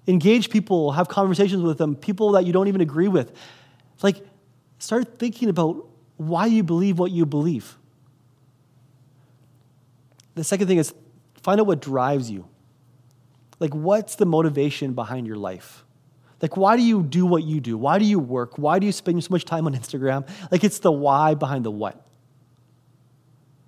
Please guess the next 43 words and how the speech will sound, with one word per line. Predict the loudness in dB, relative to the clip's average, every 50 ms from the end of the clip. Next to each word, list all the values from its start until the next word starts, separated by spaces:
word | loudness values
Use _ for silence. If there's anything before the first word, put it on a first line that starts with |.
| _ _ _ _ _
Like, | -6 -6 -4
why | -4 -4 -4 -4 -6 -6 -6 -4 -4 -2 -2 -2 -2 -4
are | -6 -4 -4
you | -2 0 0 -2
doing | -2 -2 0 2 2 4 2 2
what | 2 0 -2
you | -2 -4 -6 -6
do? | -4 -4 -4 -4 -6 -8 -12 -20 _ _ _ _ _ _ _ _ _ _ _ _ _ _ _ _ _ _ -6
Why, | -2 0 0 2 2 4 2
when | 4 4 2 4
you're | 4 4 4
stuck | 2 2 -4 -4 -2 -2
at | -2 -2
home, | -2 0 0 2 2 2 0 0
when | 0 0
I, | 2 0 0 -2 -6 -16 _ -4
when | -2 -2
I'm | -2
stuck | 0 0 -2 0
at | 0 0
home, | 0 0 2 2
why | 2
do | 2 0
I | 0
feel | 0 0 0 0
so | 0 -2 -6 -8 -6 -4
isolated | -4 -4 -2 0 2 2 2
and | 2 2
alone? | 2 2 2 2 0 -2 -4 -8 -12 _ _ _ _ _ _ _ _ _ _ _ _ _ _ _ _ _ _ _ _ _ _ _ _ _ _
That | -6 -4
I |
just | 0 2
wanna | 2 2
jump | 2 2 0 0
in | 0 0
my | -2 -2
car | -2 -2 -2 0 0 0
and | 0 0
drive | 0 0 0 0
and | 0 -2
see | -4 -4 -4 -4 -4
people. | -2 -4 -6 -6 -4 -6 -6 -6
<laughs> | -10